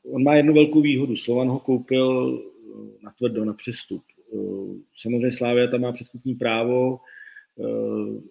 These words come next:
věří tomu, že, že se Višinský vykope ve Slovanu. Je, já si myslím, že u nich je velký rozdíl v, v tom přístupu. Denis Višinský, když přišel na hřiště, tak, eh,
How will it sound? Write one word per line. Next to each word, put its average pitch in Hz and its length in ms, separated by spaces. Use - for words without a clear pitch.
věří 120 320
tomu, 120 260
že, 120 300
že 104 160
se 127 340
Višinský 120 520
vykope 127 540
ve 120 360
Slovanu. 131 600
Je, 107 260
já 120 120
si 151 140
myslím, 151 320
že 147 120
u 131 60
nich 135 180
je 151 60
velký 143 340
rozdíl 123 400
v, - 80
v - 180
tom 127 160
přístupu. 120 580
Denis 127 220
Višinský, 135 380
když 139 100
přišel 147 260
na 117 80
hřiště, 131 600
tak, 127 300
eh, 131 40